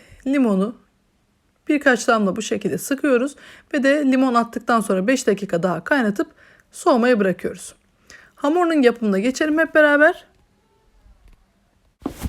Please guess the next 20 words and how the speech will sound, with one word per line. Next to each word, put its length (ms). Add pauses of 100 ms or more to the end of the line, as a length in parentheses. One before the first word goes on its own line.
(540)
Hamurun 460
yapımına 380
geçelim 420
arkadaşlar. 680
Hamuru 320
için 460 (380)
yarım 240
paket 380
yaş 260
mayayı, 580
bir 120
su 220
bardağı 420
ılık 220
suyu 380 (320)
karıştırma 540
kabına 360
alıyorum 420 (380)
ve 80
çırpıyorum. 680